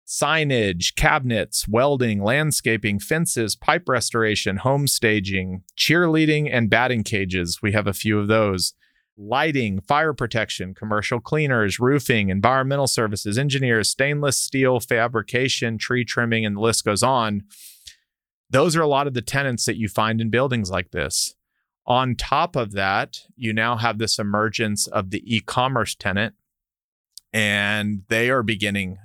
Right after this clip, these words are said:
to take smaller spaces in buildings like ours.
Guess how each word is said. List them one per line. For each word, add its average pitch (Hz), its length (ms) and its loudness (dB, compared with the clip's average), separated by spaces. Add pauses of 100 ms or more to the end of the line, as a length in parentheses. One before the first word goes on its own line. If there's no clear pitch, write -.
to - 100 -8
take - 240 -4
smaller 101 520 2
spaces 95 580 -2
in 95 100 -6
buildings 92 400 -4
like 87 200 0
ours. 85 440 -2